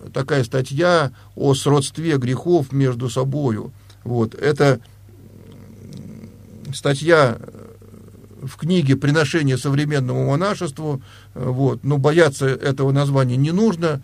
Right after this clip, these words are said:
А вот взять бы эту книгу, не книгу, это статья небольшая, там много хорошего есть в «Приношении современному монашеству». То, что полезно любому мирянину, идущему к Богу, почитать. Вот. И вот он там говорит,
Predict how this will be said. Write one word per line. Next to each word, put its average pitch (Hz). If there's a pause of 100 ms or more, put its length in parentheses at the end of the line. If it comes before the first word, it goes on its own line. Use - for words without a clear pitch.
(220)
А 139
вот 139
взять 143
бы 147
эту 143
книгу, 143
не 202
книгу, 208
это 143
статья 190
небольшая, 135
там 151
много 170
хорошего 117 (280)
есть 135
в -
«Приношении 131
современному 135
монашеству». 156 (240)
То, 196
что -
полезно 151 (200)
любому 156
мирянину, 147 (200)
идущему 143
к 123
Богу, 147
почитать. 143 (880)
Вот. 131
И 156
вот 185
он 214
там 190
говорит, 185